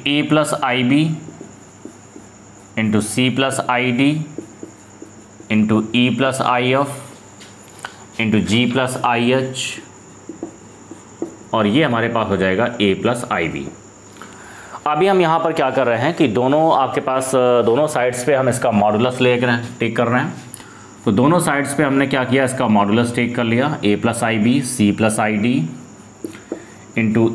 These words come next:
E plus I F, E plus I F, G plus I into H and is equal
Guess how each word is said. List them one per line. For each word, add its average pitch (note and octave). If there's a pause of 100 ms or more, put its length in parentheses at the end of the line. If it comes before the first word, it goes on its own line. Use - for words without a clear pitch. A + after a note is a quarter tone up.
E A#2 (140)
plus B2
I A#2 (100)
F, C#3 (2500)
E G#2 (120)
plus A2
I A2 (100)
F, C#3 (1300)
G A2+ (140)
plus C3 (120)
I G#2
into A2+
H C3 (1700)
and G2+
is G2
equal C#3